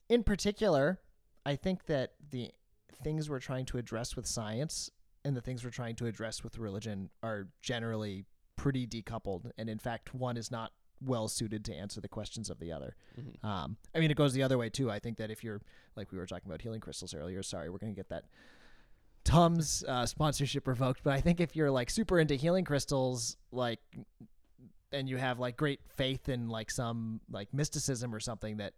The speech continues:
Speaker 1: that has convinced you that this, like, magic spirit is going to heal you of your cancer, like, I think that that's horribly misguided also. Um,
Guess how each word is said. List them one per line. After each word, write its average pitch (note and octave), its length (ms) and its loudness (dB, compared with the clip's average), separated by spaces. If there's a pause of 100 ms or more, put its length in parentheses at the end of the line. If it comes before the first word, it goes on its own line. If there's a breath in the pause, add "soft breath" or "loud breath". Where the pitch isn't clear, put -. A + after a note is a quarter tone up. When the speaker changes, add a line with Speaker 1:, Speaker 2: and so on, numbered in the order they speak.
Speaker 1:
that G#2+ 140 -6 (1000)
has B2 180 -4
convinced B2 400 -4
you B2+ 80 0
that A2+ 220 -6
this, - 480 -8
like, G#2 260 -8
magic A#2 320 -4
spirit A2+ 320 -4
is G#2+ 80 -4
going G#2+ 200 -4
to G#2 60 -4
heal A2+ 200 -4
you A2+ 180 -2
of G#2 140 -6
your G#2 100 -6
cancer, A#2 460 -2
like, F#2 200 -4
I G#2 60 -8
think G#2 200 -8
that F#2+ 120 -12
that's - 300 -6
horribly G2 340 -4
misguided F#2 460 -6
also. - 340 -2 (380 loud breath)
Um, A2+ 540 2